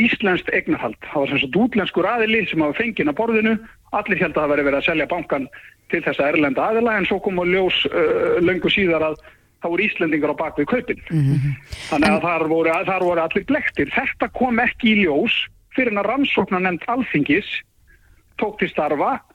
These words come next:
Speaker 1: og kíkti á málið. Ríkisendurskoðun hafði áður farið yfir, yfir, eh, þetta mál tvisvar en ekki, ekki fundið út að, út úr þessu bara af, af því að, af því að, hérna,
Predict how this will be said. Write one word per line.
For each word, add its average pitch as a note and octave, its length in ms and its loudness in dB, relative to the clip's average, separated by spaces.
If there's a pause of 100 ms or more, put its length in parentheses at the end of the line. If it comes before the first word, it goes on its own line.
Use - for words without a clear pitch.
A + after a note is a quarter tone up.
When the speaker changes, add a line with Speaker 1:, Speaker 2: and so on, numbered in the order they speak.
(400)
Speaker 1:
og F3 120 0
kíkti G#3+ 320 0
á F3+ 80 0
málið. D#3 400 2
Ríkisendurskoðun E3+ 720 0
hafði D#3+ 220 2
áður F#3 240 0
farið D#3 320 0
yfir, D3 260 2
yfir, D#3+ 460 0
eh, D#3+ 380 2
þetta E3 240 -4
mál D3 200 -2
tvisvar F3 520 0
en G#3 100 0
ekki, F3+ 400 -2 (320)
ekki E3 240 -2
fundið F3+ 320 0
út G#3+ 180 0
að, D#3+ 160 0
út G#3+ 220 0
úr E3 80 0
þessu D3+ 220 0
bara D#3 160 -2
af, D3+ 100 -4
af D#3 240 -2
því E3 80 2
að, D#3+ 180 0 (640)
af D#3+ 140 -4
því D#3+ 80 2
að, D3+ 140 0
hérna, E3+ 320 2